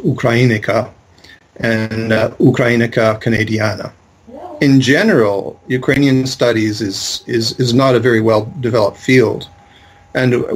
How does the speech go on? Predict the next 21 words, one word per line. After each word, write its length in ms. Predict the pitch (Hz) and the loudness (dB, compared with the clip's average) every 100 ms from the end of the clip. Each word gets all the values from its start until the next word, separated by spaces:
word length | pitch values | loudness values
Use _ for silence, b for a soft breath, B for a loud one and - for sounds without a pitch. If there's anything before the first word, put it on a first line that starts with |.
| 127 | 0
when 100 | 127 | 0
I 100 | 120 | 0
entered 360 | 127 156 185 | 0 2 0
the 80 | 156 | 0
field, 560 | 139 117 110 104 - - - | 0 0 0 -2 -8 -12 -6
it, 260 | 131 117 117 | -2 0 0
it 80 | 123 | 2
was 220 | 127 117 | 2 2
virtually 680 | 135 127 - 113 110 104 - - | 2 2 2 2 2 0 -4 -4
undeveloped. 800 | 135 143 113 107 85 104 - - _ _ b b b b | 2 2 2 0 -2 -6 -10 -18 _ _ b b b b
Um, 680 | 110 110 110 110 110 113 - - | 0 2 2 2 2 -2 -4 -8
during 300 | - 135 156 | 0 2 4
the 80 | 143 | 2
Cold 300 | 131 127 110 | 2 2 2
War, 560 | 101 131 131 107 120 - - - | 2 2 4 2 0 -6 -14 -10
um, 480 | 110 107 113 120 - | -6 -6 -6 -8 -8
when 240 | 151 127 | -4 -2
I 120 | 117 | 0
entered 280 | 117 127 139 | 2 2 2
the 100 | 120 | 0
field, 540 | 113 101 90 95 123 | -2 0 0 0 -2